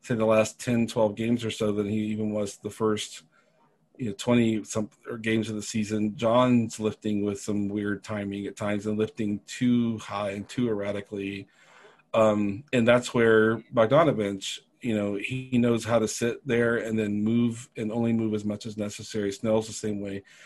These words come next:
Gallo, when he's in that corner instead of J C, he's the same way. And that, to me, is what Trey needs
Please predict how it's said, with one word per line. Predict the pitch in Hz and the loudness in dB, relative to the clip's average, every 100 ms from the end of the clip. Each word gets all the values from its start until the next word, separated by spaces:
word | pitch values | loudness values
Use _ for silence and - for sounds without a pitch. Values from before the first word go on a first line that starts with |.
| - - - | -20 -8 0
Gallo, | 113 117 113 | 4 4 4
when | 110 | 2
he's | 107 113 | 0 -2
in | 110 | -2
that | 104 101 | -2 -4
corner | 113 110 104 | -2 0 0
instead | 98 110 | -2 -4
of | 101 | -4
J | 98 101 | -4 -8
C, | - 107 101 | -6 -6 -4
he's | 113 110 | -4 -6
the | 110 | -8
same | - 101 | -8 -6
way. | 98 98 101 - - - _ 139 | -6 -10 -12 -16 -20 -20 _ 2
And | 123 | 6
that, | 131 143 | 6 4
to | - | 4
me, | 131 120 | 4 4
is | 104 | 2
what | 110 - | -6 -2
Trey | 117 104 | 0 0
needs | 107 120 135 - | 0 0 -2 -8